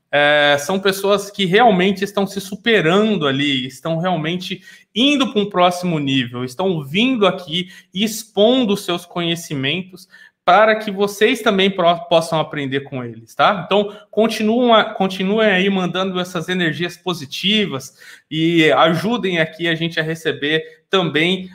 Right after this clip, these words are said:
a nossa próxima palestrante, que vai falar um pouco mais aí sobre como executar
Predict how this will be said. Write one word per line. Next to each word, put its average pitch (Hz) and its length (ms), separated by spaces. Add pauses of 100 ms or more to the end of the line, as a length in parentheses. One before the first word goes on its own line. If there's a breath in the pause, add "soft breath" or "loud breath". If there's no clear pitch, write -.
a 143 100
nossa 185 320
próxima 202 640
palestrante, 185 960 (720)
que 214 140
vai 214 160
falar 196 280
um 214 100
pouco 240 360
mais 185 400
aí 165 300
sobre 175 400
como 214 320
executar 196 1080